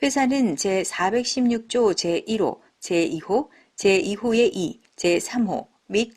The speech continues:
제 사 호에서 정하는 사항을 그 납입기일의 이 주 전까지 주주에게 통지하거나 공고하여야 한다.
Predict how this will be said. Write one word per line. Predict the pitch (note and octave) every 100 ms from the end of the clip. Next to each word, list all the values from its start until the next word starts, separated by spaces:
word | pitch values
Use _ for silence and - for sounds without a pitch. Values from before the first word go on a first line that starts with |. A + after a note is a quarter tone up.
| _
제 | - E3+ F#3 -
사 | - A3
호에서 | B3 C4+ B3 A#3 A3+
정하는 | F#3 F3 F3+ F#3+
사항을 | F#3+ D3 D3+ D3 G#3+ C4 - _ _
그 | - F3+ E3+
납입기일의 | C3+ D#3 B3 - A3+ G#3 A3 G#3+
이 | F3+
주 | F3+ G3+
전까지 | F#3+ D3+ D#3 D3 D3 - E3+ A2 _ _ -
주주에게 | G#3 G3 G#3 F#3+ A3+ A#3+
통지하거나 | D4 C#4+ C#4 A#3 F#3+ D3 E3+ B3+ -
공고하여야 | - F3+ G#3+ A#3 D#3 F3+
한다. | F3+ C#3 -